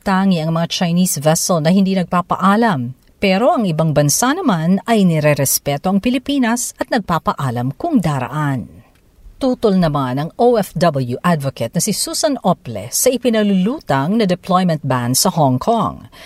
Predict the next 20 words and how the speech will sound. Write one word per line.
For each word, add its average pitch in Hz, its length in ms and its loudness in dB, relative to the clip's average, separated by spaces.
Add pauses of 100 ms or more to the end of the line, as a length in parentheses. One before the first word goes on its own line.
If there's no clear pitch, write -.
(300)
Ito 320 400 -4
ay 247 160 0
sa 226 160 -2
harap 185 320 0
ng 226 220 -2
nagpapatuloy 202 720 -2
na 190 80 -2
tensyon 185 480 0
doon 208 480 2 (320)
dahil 196 320 0
sa 202 160 -4
kabi-kabilang 180 640 0
kilos 208 420 0
protesta 202 560 -2
laban 147 320 0
sa 160 160 -2
gobyerno 147 480 0
ng 123 160 2
Hong 147 240 2
Kong. 127 480 -6